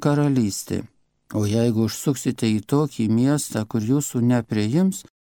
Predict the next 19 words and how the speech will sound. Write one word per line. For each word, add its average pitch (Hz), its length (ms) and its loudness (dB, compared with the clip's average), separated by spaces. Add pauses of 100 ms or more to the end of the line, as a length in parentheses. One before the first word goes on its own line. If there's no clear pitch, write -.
išėję 156 640 2
į 131 160 0 (160)
aikštę 147 480 0
tarkite, 110 680 -2 (460)
'Mes 151 360 4
jums 165 320 2
nukratome 139 880 2 (300)
net 139 360 4
jūsų 151 420 2 (220)
miesto 143 540 2
dulkes 143 640 -2
prilipusios 113 880 -2
prie 123 300 4
mūsų 120 380 2 (100)
kojų, 139 380 2 (580)
bet 123 260 2
vis 113 200 -2
tiek 139 220 2
žinokite, 120 800 0